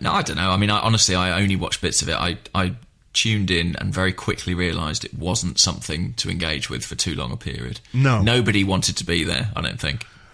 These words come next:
Speaker 2: And the thing about it is, if I was an Ireland player, I thought the shade of green was a bit too like the grass.
Speaker 1: Mm.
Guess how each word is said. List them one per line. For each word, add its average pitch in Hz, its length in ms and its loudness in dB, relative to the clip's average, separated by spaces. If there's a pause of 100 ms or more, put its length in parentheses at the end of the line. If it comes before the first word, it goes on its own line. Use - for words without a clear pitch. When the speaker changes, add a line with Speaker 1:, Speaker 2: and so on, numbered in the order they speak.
(160)
Speaker 2:
And 156 140 6
the 156 40 2
thing 254 240 2
about 170 220 0
it 117 100 2
is, 110 300 2 (120)
if 135 160 2
I 190 140 4
was 160 160 2
an 131 100 4
Ireland 120 400 0
player, 80 400 0 (1600)
I 165 200 2
thought 151 400 -2
the 123 120 4
shade 175 380 4
of 120 140 0
green 120 600 4
was 117 200 4
a 123 80 4
bit - 220 -2 (120)
too 165 240 4
like 127 320 2
the 113 100 0
grass. 101 680 0 (640)
Speaker 1:
Mm. 165 580 0